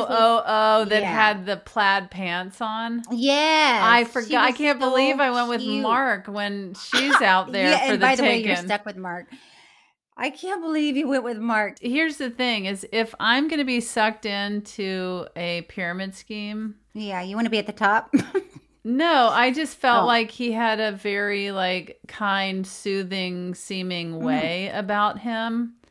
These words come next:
Speaker 1: Okay.
Speaker 2: Um,
Speaker 1: That's shocking.
Speaker 2: Okay.
Speaker 1: I have to tell you, that is shocking because their kids were much more. How about the one that threw the party? Although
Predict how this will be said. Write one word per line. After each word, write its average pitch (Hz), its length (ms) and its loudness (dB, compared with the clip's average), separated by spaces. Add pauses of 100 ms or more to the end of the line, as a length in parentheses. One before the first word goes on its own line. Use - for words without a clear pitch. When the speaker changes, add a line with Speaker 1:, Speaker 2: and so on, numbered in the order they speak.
(760)
Speaker 1:
Okay. 262 100 -4
Speaker 2:
Um, 220 460 -2 (680)
Speaker 1:
That's 349 460 0
shocking. 160 600 0 (340)
Speaker 2:
Okay. 175 300 -12
Speaker 1:
I 233 120 2
have 311 320 4
to 269 100 0
tell 247 200 0
you, 185 240 0 (440)
that 330 400 4
is 381 180 2
shocking - 760 -4
because 262 360 -2 (480)
their 480 280 4
kids 403 360 2
were 285 220 0
much 302 400 2
more. 240 480 0 (300)
How 269 220 -6
about 370 240 -2
the 339 80 -4
one 294 340 2
that 277 260 -2 (300)
threw 285 280 -2
the 277 120 -2
party? 269 520 -2
Although 196 760 -4